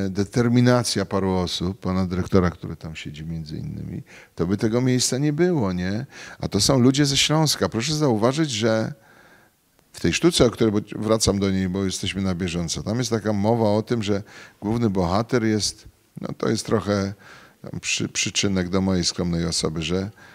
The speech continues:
e, bohater jest, e, pierwszym dyrektorem zacnej śląskiej instytucji, nie wymienia się tej instytucji,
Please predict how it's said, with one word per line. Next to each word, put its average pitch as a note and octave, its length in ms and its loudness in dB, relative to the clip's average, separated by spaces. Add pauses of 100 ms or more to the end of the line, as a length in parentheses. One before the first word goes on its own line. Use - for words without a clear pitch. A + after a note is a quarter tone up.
(440)
e, F2 240 -2
bohater G#2 520 0
jest, G#2 540 0
e, - 40 -10 (720)
pierwszym A#2 520 2
dyrektorem G2 680 0
zacnej G2+ 460 0
śląskiej G2 460 -4
instytucji, D#2+ 600 -4
nie F2+ 100 -2
wymienia F#2 400 0
się - 160 -10
tej D#2 140 -8
instytucji, - 640 -8